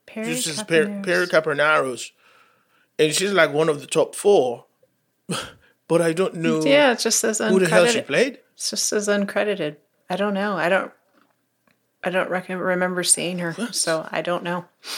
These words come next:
Speaker 2: Okay. Uh, <laughs> this guy, Nalnish Neil,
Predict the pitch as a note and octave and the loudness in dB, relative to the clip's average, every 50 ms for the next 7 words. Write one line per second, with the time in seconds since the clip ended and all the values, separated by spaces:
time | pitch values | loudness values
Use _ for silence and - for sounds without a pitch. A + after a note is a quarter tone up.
0 | - - - - _ _ _ _ _ - _ _ _ _ _ _ _ _ _ _ | -12 -12 -16 -20 _ _ _ _ _ -20 _ _ _ _ _ _ _ _ _ _
1 | _ _ _ _ _ _ _ _ _ _ _ _ _ _ _ - D#3 C3 F3+ - | _ _ _ _ _ _ _ _ _ _ _ _ _ _ _ -6 -6 -6 -6 -6
2 | - - A2+ - - A#4 A#4 _ _ _ _ _ _ _ _ _ _ _ - C#3 | -8 -6 -6 -6 -6 -8 -10 _ _ _ _ _ _ _ _ _ _ _ 0 2
3 | C#3 C#3 C3+ C3+ C3 B2+ A#2+ A2+ A2+ G#2+ - _ _ _ _ _ _ _ _ _ | 2 2 2 0 -2 -2 -4 -4 -6 -8 -12 _ _ _ _ _ _ _ _ _
4 | _ _ _ - - - - - _ _ _ _ _ _ _ _ - - _ _ | _ _ _ -20 -18 -18 -18 -20 _ _ _ _ _ _ _ _ -20 -20 _ _
5 | _ _ _ _ _ _ _ - - - - _ - G3 A#3+ C4 G#3+ F#3 F#3+ E3+ | _ _ _ _ _ _ _ -12 -12 -12 -12 _ 0 2 2 2 4 4 4 4
6 | D#3 D3 C#3+ C3+ - - _ _ - D3+ D3+ D3+ D3+ D3 D3 D3 D#3 F3+ G#3 G3+ | 6 4 2 0 -2 -6 _ _ -4 0 2 4 4 4 2 0 0 -2 0 -2
7 | - - - D3 D#3 D#3+ D#3+ E3+ F#3+ G#3 A3 A#3 | -2 -6 -6 -6 -4 -2 2 4 4 4 4 2